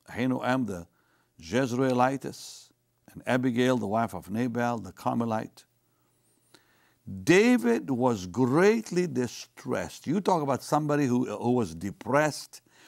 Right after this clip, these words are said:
where he couldn't think straight. And David was greatly distressed, for the people spake of stoning him. I mean, think about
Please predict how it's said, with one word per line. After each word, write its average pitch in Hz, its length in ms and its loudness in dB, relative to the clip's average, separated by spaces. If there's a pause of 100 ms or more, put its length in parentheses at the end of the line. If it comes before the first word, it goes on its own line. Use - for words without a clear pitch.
where 117 140 4
he 120 60 4
couldn't 143 340 0
think 202 180 4
straight. - 540 -16 (1400)
And 123 420 2
David 220 480 4
was 147 360 0
greatly 165 640 2
distressed, 170 1200 -6 (1300)
for 143 240 2
the 131 140 4
people 185 500 2
spake - 680 0
of 147 180 2
stoning 269 1120 2
him. 87 460 -6 (920)
I - 60 -6
mean, 220 140 2
think 285 260 2
about 196 460 2